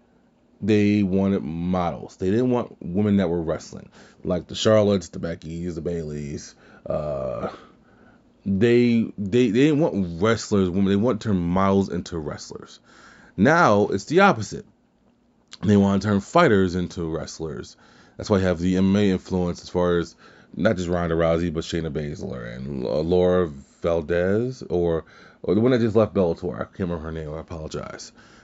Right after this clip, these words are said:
Um, but now it's different. And he, I remember the article was where it used to be like, "Hey, Vince McMahon has, was, like, in swimsuit models, uh,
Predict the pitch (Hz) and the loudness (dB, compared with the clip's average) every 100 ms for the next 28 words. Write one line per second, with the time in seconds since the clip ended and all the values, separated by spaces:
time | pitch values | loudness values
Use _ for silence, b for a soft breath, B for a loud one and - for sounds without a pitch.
0 | B - 98 98 92 87 90 - - 95 | B -2 2 2 2 -2 -6 -10 -8 0
1 | 113 107 95 143 202 95 73 - _ b | 2 4 4 4 4 0 -12 -20 _ b
2 | b b - 101 98 95 95 113 104 92 | b b -4 0 2 2 2 2 2 2
3 | 98 98 98 143 160 151 143 196 196 92 | 2 4 4 2 2 2 2 2 0 -2
4 | 78 78 95 95 - 101 101 98 98 87 | -2 -2 -2 -2 -2 0 2 0 -2 0
5 | 98 98 113 87 73 b b b - 71 | 0 2 2 2 -2 b b b -14 -6
6 | 92 - 135 104 95 87 87 95 107 b | -6 -4 -2 0 0 0 0 -2 -4 b
7 | b b 95 85 87 85 87 - 95 - | b b -6 -4 -2 -4 -6 -8 -8 -4
8 | 92 92 87 60 65 - 90 - - 147 | -2 0 0 -2 -12 -6 -6 -4 0 0
9 | - 90 82 65 - 50 - - _ b | 0 -4 -4 -8 -12 -14 -16 -18 _ b
10 | b b - | b b -10